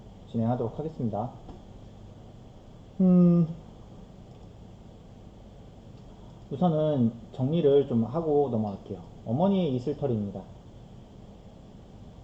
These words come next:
종류는 이제 어머니의 이슬털이는 이야기가 됐고요. 글감은 학교에 가기 싫어하는 핑계를 대던 아이입니다. 주제는 아들이 학교 가는 길에 뭐를 털던 어머니의 마음일까요?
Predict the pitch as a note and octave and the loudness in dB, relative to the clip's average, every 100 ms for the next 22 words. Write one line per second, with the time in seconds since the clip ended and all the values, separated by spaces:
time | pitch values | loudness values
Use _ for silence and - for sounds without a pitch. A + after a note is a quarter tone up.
0 | - - - - - - - E3 F3+ E3 | -20 -20 -16 -14 -14 -10 -2 2 4 4
1 | E3 D#3+ D#3+ D#3+ A#2+ A#2+ A#2 A2+ A#2 B2+ | 4 2 2 -2 -2 0 2 0 0 0
2 | C#3 C3+ C3 A#2 A#2 B2 A2+ A2+ D#3 D#3+ | 0 -2 -2 -2 -4 -6 -6 -4 -2 -2
3 | A2 A2+ A#2+ A#2+ G#2 F#2+ - C#3+ C#3 - | -2 0 -2 -2 -6 -8 -2 2 2 0
4 | - B2+ - D#3 C#3+ C#3+ D#3 F#3 F#3+ E3+ | -6 -4 -2 -2 -2 -4 -6 -4 -2 0
5 | D3 D3 D3+ D3+ C#3 D#3+ G3 G3 - - | -2 -4 0 0 0 -2 -2 -2 -8 -20
6 | - - - - - - - - - - | -20 -20 -20 -20 -20 -20 -20 -20 -20 -20
7 | - - G#3 A3 G3+ C#3 B2 A#2+ G2+ G2 | -14 -4 2 4 2 0 0 -2 -2 -6
8 | G2 F2+ - - - - - - C3 C3+ | -8 -12 -16 -20 -20 -20 -18 -8 -6 -2
9 | B2+ B2 B2 B2 - - A2 A2+ A#2 C3 | -2 0 -2 -4 -10 -14 -8 -4 -4 -6
10 | - E3+ C#3+ B2 A2 C#3+ F#3 - - - | -8 -6 -4 -4 0 0 0 -2 -14 -20
11 | - - - - - - A2+ C#3 E3+ E3 | -20 -20 -20 -20 -20 -6 0 2 4 2
12 | E3+ D#3+ F#3 F3+ E3+ D3+ A#2 B2 A#2+ A2+ | 0 -2 0 0 0 0 0 0 0 0
13 | G2+ G2 F#2+ A2 C#3+ B2 - | -2 -6 -6 -2 0 -2 -4